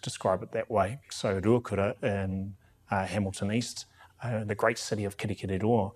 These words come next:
was a project that Tainui Group Holdings, uh, uh, the holding company for Waikato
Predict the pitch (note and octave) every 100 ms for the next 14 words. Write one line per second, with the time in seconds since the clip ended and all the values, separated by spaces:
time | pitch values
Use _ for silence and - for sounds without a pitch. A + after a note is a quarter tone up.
0 | - - - - - - A#2 - - A#2
1 | - G#2+ G2+ G2 G#2+ G2 - G2+ G#2 G#2+
2 | - - A#2+ G#2+ G#2 G#2+ A#2+ - A#2+ A2+
3 | - - A2 G2 - F#2+ F#2+ - G2+ G#2
4 | -